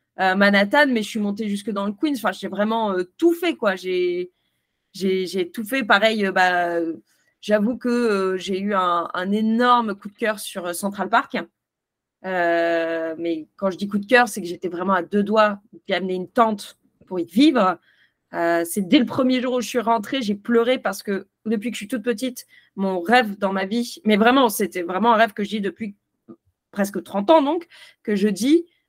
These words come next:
euh, que mon rêve, c'était de voir les écureuils à Central Park.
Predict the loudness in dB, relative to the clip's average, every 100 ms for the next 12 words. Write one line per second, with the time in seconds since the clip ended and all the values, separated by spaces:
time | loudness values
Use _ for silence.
0 | _ 2 2 2 0 -4 -4 -4 0 0
1 | -2 -4 -4 -2 0 2 2 0 -2 -2
2 | -2 -2 -4 -6 -4 -4 0 0 0 -2
3 | -4 -4 -4 -6 -10 -20